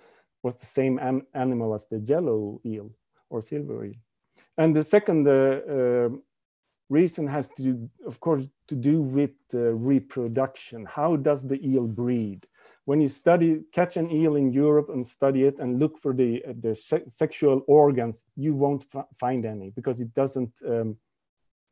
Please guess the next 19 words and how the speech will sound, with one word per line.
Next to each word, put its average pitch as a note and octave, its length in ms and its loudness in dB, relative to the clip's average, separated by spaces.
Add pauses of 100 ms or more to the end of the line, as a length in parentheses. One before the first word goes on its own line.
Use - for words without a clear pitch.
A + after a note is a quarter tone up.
(200)
uh, A2+ 100 -14
develop A#2+ 520 0
them A2 240 -8
until B2 340 -4
they're A#2 300 -4
on B2+ 120 -2
the A#2+ 60 -4
way A2+ 240 -2 (120)
to A2+ 100 -12
the G#2 180 -8
Sargasso A2 440 -10
Sea. B2 320 -16 (800)
And C3+ 140 0
this A#3+ 280 0
was, F#3+ 420 2 (160)
for D3 180 4
a C#3 60 4
very E3+ 520 6
long B2+ 320 4